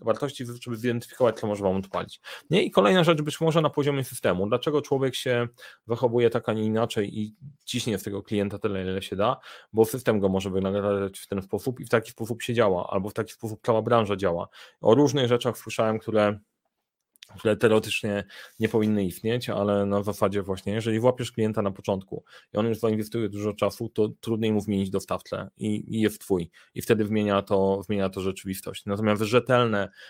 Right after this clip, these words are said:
dawanie informacji o projekcie i rzetelna wycena odstrzeliwała firmę zaraz w ogóle na starcie, więc, e, sam rynek na to, e, na to wpływał. Więc nie, mam nadzieję, że tutaj coś, e,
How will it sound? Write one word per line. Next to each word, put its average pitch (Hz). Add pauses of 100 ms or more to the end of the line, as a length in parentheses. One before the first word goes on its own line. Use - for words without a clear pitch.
(140)
dawanie 110
informacji 110
o 104
projekcie 101
i 92 (180)
rzetelna 104
wycena 120
odstrzeliwała 120
firmę 113
zaraz 107
w 107
ogóle 104
na 101
starcie, 95
więc, 107 (520)
e, 110
sam 127
rynek 104 (140)
na 95
to, 95 (140)
e, 98
na 101
to 101
wpływał. 87 (840)
Więc 120
nie, 127
mam 120
nadzieję, 127
że 117
tutaj 113
coś, -
e, 117